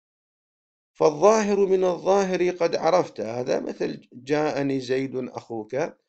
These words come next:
والضمير من الضمير زيد ضربته إياه، هنا إياه بدل من الهاء في ضربته،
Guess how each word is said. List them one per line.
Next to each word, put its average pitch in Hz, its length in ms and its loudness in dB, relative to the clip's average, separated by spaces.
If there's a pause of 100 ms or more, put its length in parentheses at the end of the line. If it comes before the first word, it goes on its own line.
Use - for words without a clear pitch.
(300)
والضمير 160 640 2
من 190 160 2
الضمير 175 760 2
زيد 143 540 2 (380)
ضربته 190 1040 2
إياه، 127 760 -4 (560)
هنا 143 360 0
إياه 131 760 -2 (300)
بدل 143 440 0
من 131 160 -2
الهاء 127 680 -4
في 123 520 -6
ضربته، - 760 -8